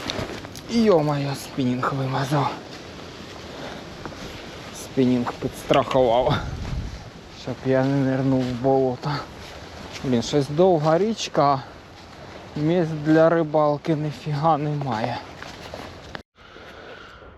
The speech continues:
Чотири з половиною К Г. І таки держа, Made in Taiwan. Намотаний на інквізитора. Ой!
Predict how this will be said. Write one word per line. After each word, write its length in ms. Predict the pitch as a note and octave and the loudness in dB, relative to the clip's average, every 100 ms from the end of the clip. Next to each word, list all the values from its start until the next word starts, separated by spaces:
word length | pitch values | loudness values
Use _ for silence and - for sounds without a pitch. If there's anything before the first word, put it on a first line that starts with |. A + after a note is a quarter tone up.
| - - - - | -20 -20 -20 -8
Чотири 600 | - C3+ - - G3+ F3 | -2 -2 -2 4 6 6
з 180 | E3 - - | 0 -4 2
половиною 720 | C3+ B2+ B2+ C#3 C3+ B2+ B2 | 4 6 6 4 2 0 -2
К 120 | - A2+ | -2 -2
Г. 340 | A2 F#2+ E2+ - - - - - - - - - - - - - - - - - | 2 2 0 -4 -14 -18 -20 -20 -20 -20 -20 -20 -20 -20 -20 -20 -20 -20 -16 -8
І 80 | |
таки 460 | C3 B2 A2+ - E3+ | -2 0 2 6 4
держа, 540 | A#2 G#2+ G2+ G#2 G2+ | 6 4 4 2 -2
Made 300 | G#2+ A2 C3+ | -2 0 2
in 400 | C3+ C3 C#3+ C3+ B2+ - | 4 4 4 0 -6 0
Taiwan. 560 | C3+ C3+ G2+ G2 G2 A2+ - - - - - - - - - - - - - | 2 2 0 0 0 -6 -10 -12 -16 -20 -20 -20 -20 -20 -20 -20 -18 -16 -4
Намотаний 800 | C3+ C3 B2+ G#2+ - G#2+ G#2 F#2+ | 4 4 4 2 2 -2 0 0
на 160 | G2+ | 2
інквізитора. 1040 | G2+ G2+ G2 - B2+ B2 E3 D#3+ E3 E3+ E3+ - - - - - - - - - - - - | 2 0 -2 -2 2 4 2 4 4 4 2 -4 -8 -8 -4 -6 -6 -12 -14 -14 -20 -20 -4
Ой! 280 | B2+ F#3+ | 0 2